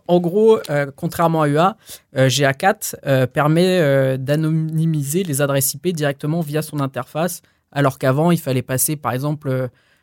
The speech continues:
euh, sur, euh, Google Tag Manager ou directement sur le petit script, euh, qu'on nous donnait à installer sur son site. Euh, donc, euh,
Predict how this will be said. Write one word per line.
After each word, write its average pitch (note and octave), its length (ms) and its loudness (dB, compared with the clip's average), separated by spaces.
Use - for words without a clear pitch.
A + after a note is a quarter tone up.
euh, B2 380 -2
sur, C#3+ 360 -4
euh, B2+ 320 0
Google C3 300 -2
Tag C3+ 180 -2
Manager C#3+ 760 4
ou E3 140 2
directement D3 640 2
sur D3+ 220 -4
le B2+ 120 -2
petit E3 320 -6
script, - 380 -6
euh, C#3 160 -2
qu'on C#3 160 -6
nous C3+ 120 2
donnait C#3 280 0
à D#3 100 -2
installer C3+ 360 -4
sur D3 180 -10
son A#2+ 140 -10
site. - 360 -10
Euh, B2+ 420 0
donc, D3+ 320 -2
euh, B2 680 0